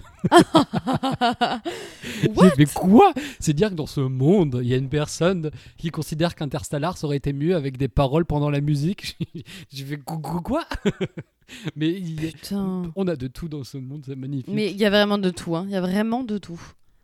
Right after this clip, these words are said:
Speaker 2: Ah ouais, d'accord. Et quel est ton avis sur La La Land et sur Interstellar, du coup ?
Speaker 1: Ouais. Faut demander ça à personne comme ça, tu peux juger. Tu
Speaker 2: Non,
Speaker 1: peux
Speaker 2: mais c'est pas,
Speaker 1: comprendre
Speaker 2: c'est
Speaker 1: la
Speaker 2: pas ça la
Speaker 1: personne.
Speaker 2: question. Euh, c'est la question, du coup, je te la pose à toi.
Speaker 1: Moi ?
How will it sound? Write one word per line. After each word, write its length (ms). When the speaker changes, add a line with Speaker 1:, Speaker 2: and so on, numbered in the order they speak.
Speaker 2:
Ah 100
ouais, 120
d'accord. 540
Et 160
quel 160
est 60
ton 140
avis 220
sur 140
La 120
La 140
Land 260
et 260
sur 180
Interstellar, 680
du 140
coup ? 180
Speaker 1:
Ouais. 140
Faut 140
demander 280
ça 140
à 60
personne 320
comme 120
ça, 120
tu 100
peux 140
juger. 240
Tu 160
Speaker 2:
Non, 200
Speaker 1:
peux 80
Speaker 2:
mais 340
c'est 140
pas, 240
Speaker 1:
comprendre 80
Speaker 2:
c'est 60
Speaker 1:
la 40
Speaker 2:
pas 80
ça 120
la 100
Speaker 1:
personne. 40
Speaker 2:
question. 280
Euh, 120
c'est 140
la 140
question, 200
du 100
coup, 100
je 40
te 80
la 100
pose 180
à 80
toi. 220
Speaker 1:
Moi ? 240